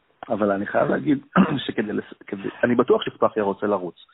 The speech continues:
עזוב רגע את הלחץ בהגנה, זה באמת משהו שאני לא מבין גם למה הוא לא עושה. בטוח שהוא רוצה לרוץ. בטוח שהוא רוצה להגיע לכמה התקפות מעבר. אבל בשביל לרוץ, בשביל להגיע התקפות מעבר, צריך קודם כל לשמור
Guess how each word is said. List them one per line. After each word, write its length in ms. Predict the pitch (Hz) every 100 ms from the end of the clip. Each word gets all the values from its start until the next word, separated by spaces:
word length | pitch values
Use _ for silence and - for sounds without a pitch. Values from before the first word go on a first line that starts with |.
| - - -
עזוב 260 | 120 147
רגע 140 | 131 110
את 80 | 110
הלחץ 340 | 101 - -
בהגנה, 380 | 95 90 95 92
זה 160 | 95
באמת 220 | 95 107 104
משהו 240 | 95 101
שאני 160 | 95 95
לא 80 |
מבין 240 | 95 92 92
גם 200 | 95 95
למה 160 | 92
הוא 60 | 92
לא 60 | 90
עושה. 180 | - - _ - _ _
בטוח 360 | 104 - 147 -
שהוא 140 | 107
רוצה 200 | 95 -
לרוץ. 280 | 101 92 92 - - - - _ - 120
בטוח 300 | 120 123 -
שהוא 140 | 117
רוצה 180 | 104 104
להגיע 240 | 98 98
לכמה 220 | 95 101
התקפות 420 | 98 98 104 101 98
מעבר. 320 | 92 90 90 _ _ _ _ _ _ _
אבל 220 | 104 107
בשביל 280 | 101 107 98
לרוץ, 320 | 95 117 139 - - _ _ _ _ _ -
בשביל 220 | 101 95
להגיע 160 | 90 101
התקפות 280 | - 101 104
מעבר, 400 | 98 104 120 110 - - -
צריך 240 | 98 139 -
קודם 320 | - 156 170
כל 180 | 156 147 131
לשמור 460 | - 113 135 175